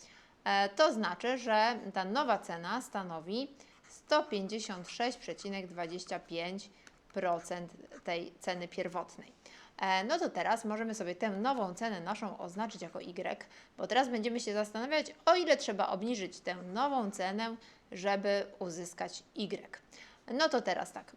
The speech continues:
m-, mamy znowu na u-, wracamy sobie do uła-, do ułamków, czyli mamy jeden pięćdziesiąt sześć dwadzieścia pięć x równa się y.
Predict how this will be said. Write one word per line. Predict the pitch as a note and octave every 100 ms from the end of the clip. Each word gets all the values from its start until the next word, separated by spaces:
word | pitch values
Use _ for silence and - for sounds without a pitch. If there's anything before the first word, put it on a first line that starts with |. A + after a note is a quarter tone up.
| -
m-, | A3 G#3 A3+
mamy | G#3+ F#3 F3+ F3+ - - - A#3
znowu | A3+ C4+ A#3
na | G#3+ F#3+
u-, | G3 G3 G3
wracamy | F#3+ G#3+ G#3+ A#3 G#3
sobie | G3 F#3
do | E3+ F3
uła-, | - F3+ G#3+
do | F#3 F#3+
ułamków, | F#3 F3 F3+ G#3 B3+ -
czyli | F#3+ F#3
mamy | F#3 G3
jeden | A3 G#3+ F#3+
pięćdziesiąt | F#3+ F#3 G3 G3 F#3+
sześć | A3 G3
dwadzieścia | F3 F3+ G#3 - F#3+
pięć | G3 G3+ F#3 - - - - _ - A#3
x | G#3+ G#3 - G3
równa | G3+ G#3+ F#3
się | - F3+ -
y. | G3+ E3 F3+ C4